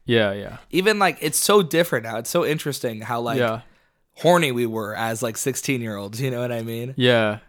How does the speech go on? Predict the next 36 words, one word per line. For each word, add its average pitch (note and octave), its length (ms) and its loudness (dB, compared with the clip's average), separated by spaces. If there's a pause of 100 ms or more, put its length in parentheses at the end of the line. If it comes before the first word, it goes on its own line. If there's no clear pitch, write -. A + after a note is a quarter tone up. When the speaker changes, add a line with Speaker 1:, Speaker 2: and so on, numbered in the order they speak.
(140)
Speaker 1:
yeah, A2+ 280 2
yeah. G#2 300 -4 (480)
Speaker 2:
But C#3 500 0 (1040)
we, F3+ 280 -2
we D3+ 120 -8
used A3+ 180 -4
to F3+ 60 2
make F3+ 220 0
out F3+ 160 6
all D#3 140 4
the D3 80 4
time, E3 360 4
and C3 140 -4
now D3 240 6
it's, E3+ 160 4
like, C3 160 0
not C3+ 280 2
so - 120 6
Speaker 1:
Do E3 40 12
you G#3+ 80 12
Speaker 2:
much. G3+ 100 8
Speaker 1:
understand E3+ 580 6
now, F#3 280 4
like, C#3+ 260 4
why, B2 320 8
like, B2 300 2 (120)
I, C3 120 -2 (100)
I, C#3+ 80 -4
there's C#3+ 220 4
this, D3 200 -2
we, D#3 140 -2 (260)
it's - 160 -6
funny - 680 0
to F#3+ 120 -4
me G3 220 2
how C#3 500 4